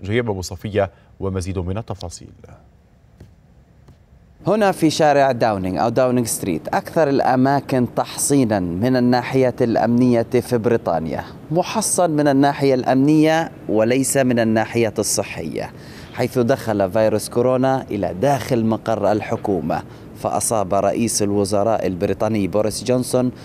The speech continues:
Speaker 2: وعدد من المسؤولين، مما استدعى أن يقوم رئيس الوزراء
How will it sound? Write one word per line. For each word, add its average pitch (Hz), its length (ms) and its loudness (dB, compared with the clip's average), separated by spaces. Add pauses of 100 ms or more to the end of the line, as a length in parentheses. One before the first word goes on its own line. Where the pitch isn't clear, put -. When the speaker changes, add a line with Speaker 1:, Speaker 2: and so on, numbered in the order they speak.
(260)
Speaker 2:
وعدد 123 480 0
من 104 180 0
المسؤولين، 98 760 -2 (340)
مما 101 280 0
استدعى 85 640 0
أن 104 80 0
يقوم 104 480 0
رئيس 107 380 0
الوزراء 107 600 2